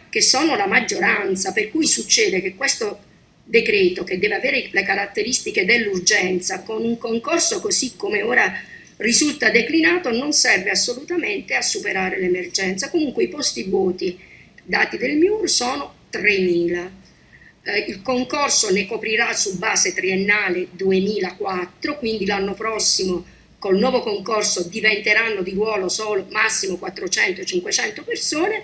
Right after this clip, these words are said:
A questi colleghi continueremo a chiedere di svolgere le funzioni che hanno chiesto finora, perché qui siamo al paradosso che non solo ci mancano i facenti fun-, i D S G facenti funzioni, ma tra poco ci mancano anche gli assistenti amministrativi,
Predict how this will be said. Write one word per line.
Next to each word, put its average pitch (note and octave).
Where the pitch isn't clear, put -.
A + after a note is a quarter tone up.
A G3
questi F#3+
colleghi D#4+
continueremo G3
a F#3+
chiedere C4
di D4
svolgere G#3+
le E4
funzioni A4
che -
hanno G#3+
chiesto -
finora, F#3
perché D4+
qui F4
siamo A3
al F#3+
paradosso G3
che G#3+
non A3
solo E4+
ci -
mancano G#3
i F#3
facenti F#3
fun-, F#3+
i -
D G3
S F#3+
G G#3
facenti F#3+
funzioni, F#3
ma G3
tra A#3
poco -
ci F3
mancano F3+
anche F#3+
gli F#3+
assistenti G#3
amministrativi, F#3